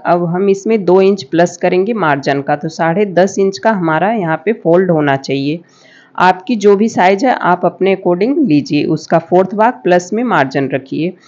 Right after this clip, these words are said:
नीचे से हमने line को इस प्रकार से सीधा कर लिया है कपड़े को। अब हम इसकी length निकालेंगे। तो length हमको कितनी रखनी है, जैसे length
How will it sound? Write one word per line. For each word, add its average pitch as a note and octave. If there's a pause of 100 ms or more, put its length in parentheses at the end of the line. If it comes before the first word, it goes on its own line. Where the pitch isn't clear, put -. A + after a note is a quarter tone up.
(520)
नीचे G#3+
से D#4
हमने B3+
line G#3
को G#3+
इस A#3
प्रकार F3+
से A3+
सीधा F3
कर F3
लिया F#3
है G3+
कपड़े G3
को। C#4 (440)
अब G3+
हम B3+
इसकी A#3+
length G3
निकालेंगे। A3
तो B3+
length G3+
हमको A#3+
कितनी A#3+
रखनी A#3+
है, C#4
जैसे B3
length A3